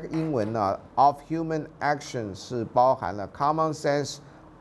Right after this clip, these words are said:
interpretation of human action 跟 scientific interpretation of human action，啊，应该是这样的意思。所以前面两个译本是对的，那后面这个译本呢，有点，有点鸡婆，就把它翻成这样，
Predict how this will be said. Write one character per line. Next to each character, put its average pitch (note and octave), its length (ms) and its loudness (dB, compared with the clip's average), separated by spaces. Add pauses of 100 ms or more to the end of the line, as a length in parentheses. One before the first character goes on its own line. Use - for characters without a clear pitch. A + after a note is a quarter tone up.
(300)
interpretation B2+ 720 0
of A2 240 2
human A#2 300 -4
action A2 340 -2 (100)
跟 B2+ 280 0 (360)
scientific D3 680 2
interpretation A#2+ 840 -2
of A2 260 0
human G#2+ 280 -4
action， F#2 380 -6 (680)
啊， E2+ 180 -2 (220)
应 C#3 140 2
该 C#3+ 160 6
是 C#3 120 -6
这 C#3 140 0
样 B2+ 140 0
的 F2 40 -8
意 D#2 160 -8
思。 - 180 -16 (220)
所 D3 160 2
以 C#3 40 2
前 C#3+ 180 2
面 F#3 140 2
两 G2+ 160 2
个 B2 40 0
译 C#3 140 2
本 F#2 160 -2
是 G#2 140 -10
对 A2 220 4
的， - 120 -12 (380)
那 A2 120 0
后 F3 160 4
面 E3 120 4
这 D3+ 80 4
个 D#3 40 6
译 D3+ 140 6
本 G2+ 160 2
呢， A2 100 -2
有 A#2 140 4
点， G#2+ 260 0
有 A#2 140 0
点 A2+ 220 4
鸡 A2 200 -2
婆， D#2+ 280 -2
就 A#2 120 -2
把 D2+ 220 -2
它 G#2 140 4
翻 G#2+ 200 0
成 F2 200 -4
这 F2+ 80 -2
样， C2 120 -4